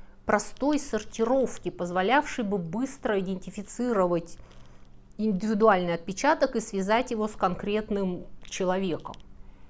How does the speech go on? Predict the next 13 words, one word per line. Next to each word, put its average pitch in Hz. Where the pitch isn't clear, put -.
И 208
Эдвард 185
Генри 254
подрядил 185
двух 214
местных 254
инспекторов 240
полиции, 262
Азизула 180
Хака 233
и 185
Химчандру 220
Базе, 160